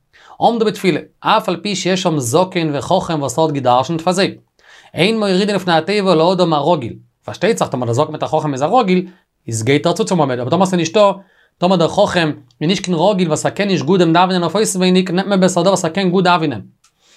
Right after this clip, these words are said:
האב יהודה אמר, ער מנעמט דא מיט טופול,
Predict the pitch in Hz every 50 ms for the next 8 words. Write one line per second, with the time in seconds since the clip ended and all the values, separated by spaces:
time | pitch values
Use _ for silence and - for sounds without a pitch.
0 | - - 165 160 160 160 185 - 185 185 180 208 208 180 165 160 165 165 165 165
1 | _ _ _ - - - 160 156 151 151 180 208 214 196 196 175 175 156 160 160
2 | 190 202 190 180 190 196 208